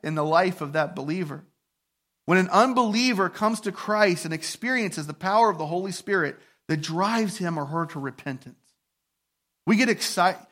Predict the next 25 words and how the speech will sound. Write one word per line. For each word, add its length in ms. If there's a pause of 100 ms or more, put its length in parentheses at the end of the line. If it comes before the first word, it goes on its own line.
(180)
This 140
is 100
the 100
thing. 200
We 100
get 140
so 200
excited 500
when 120
we, 180 (220)
we 100
see 240
the 140
miraculous 680
healings, 600 (220)
when 100
we 80
hear 320
financial 720
miracle 500
testimonies. 920 (240)
But 120
you 60
know 120
what? 300